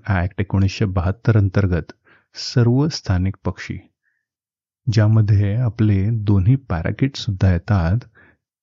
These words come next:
त्यांना पिंजऱ्यामध्ये पाळण्याला कायद्याने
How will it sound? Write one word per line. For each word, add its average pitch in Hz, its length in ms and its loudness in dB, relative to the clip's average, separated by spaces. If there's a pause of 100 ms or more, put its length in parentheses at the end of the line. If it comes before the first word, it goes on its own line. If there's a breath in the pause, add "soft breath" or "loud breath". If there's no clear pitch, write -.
(360)
त्यांना 104 500 4 (160)
पिंजऱ्यामध्ये 104 680 4 (240)
पाळण्याला 92 760 2 (140)
कायद्याने 90 520 2